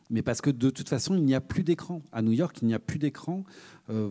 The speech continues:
pour un cinéma d'auteur. Il y a, il y a un cinéma qui s'appelle le Métrographe, un peu Lincoln Center,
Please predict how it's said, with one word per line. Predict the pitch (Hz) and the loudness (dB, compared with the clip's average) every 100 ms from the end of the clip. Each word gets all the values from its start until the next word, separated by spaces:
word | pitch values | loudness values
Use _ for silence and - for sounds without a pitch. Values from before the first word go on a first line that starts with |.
| - | 0
pour | - 160 143 | 2 4 4
un | 117 | -2
cinéma | - 123 120 117 | -2 -2 0 0
d'auteur. | 135 180 147 | 0 0 0
Il | 110 | -2
y | |
a, | 107 107 | -4 -6
il | 110 | -6
y | |
a | 101 104 - | -6 -6 -6
un | 117 | -8
cinéma | - 113 117 | -4 -4 -2
qui | - | -4
s'appelle | 113 104 | -6 -4
le | 104 | -4
Métrographe, | 104 - 107 135 151 | -4 -4 -2 -2 0
un | 113 | -2
peu | 104 | -2
Lincoln | 110 107 113 104 | -4 -2 -2 -2
Center, | 113 104 143 160 | -6 -8 -2 -2